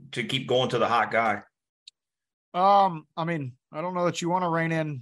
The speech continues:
Speaker 2: getting away from the hot guy, but yeah,
Speaker 1: Yeah.
Speaker 2: there's certainly, you know, the long-term vision of a season and the touches we envision in a game, but ultimately it comes down to doing what, what's best for the team to win that game. And if that's, you know, riding the hot hand at that time, if that's spreading the ball around,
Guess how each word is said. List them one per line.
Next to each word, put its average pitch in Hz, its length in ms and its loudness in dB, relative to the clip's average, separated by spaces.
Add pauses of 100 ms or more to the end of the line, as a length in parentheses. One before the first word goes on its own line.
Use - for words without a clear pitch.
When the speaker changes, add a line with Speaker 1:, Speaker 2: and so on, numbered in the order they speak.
Speaker 2:
getting 165 200 -2
away 165 160 0
from 160 140 -8
the 143 60 -4
hot 156 200 0
guy, 170 300 0
but 147 260 -4
yeah, 185 180 2
Speaker 1:
Yeah. 156 60 2
Speaker 2:
there's 160 200 -2
certainly, 175 440 -4
you 151 80 -2
know, 151 120 -4
the 147 100 -6
long-term 160 460 -4
vision 151 280 -4
of 135 260 -10
a 175 80 -6
season 156 640 -4
and 139 320 -8 (340)
the 156 60 -8
touches 175 400 -2
we 160 160 0
envision 151 360 -4
in 147 60 -6
a 143 60 -6
game, 147 320 -6
but 139 180 -8 (320)
ultimately 180 440 0
it 147 60 -6
comes 156 200 -2
down 170 140 -2
to 160 60 -4
doing 156 300 -2
what, 151 220 -4
what's 165 240 -2
best 170 240 -2
for 151 80 -14
the 139 60 -6
team 156 300 -6
to 139 100 -8
win 147 220 -4
that 139 180 -6
game. 131 280 -10
And 123 100 -12
if 123 60 -12
that's, - 360 -2 (340)
you 156 100 -8
know, 151 320 0
riding 156 300 0
the 147 60 -4
hot 156 180 0
hand 156 180 -6
at 135 80 -12
that 156 200 -2
time, 165 360 -4
if 135 100 -12
that's 156 200 -2
spreading 160 300 -4
the 143 60 -8
ball 165 280 -2
around, 165 420 -4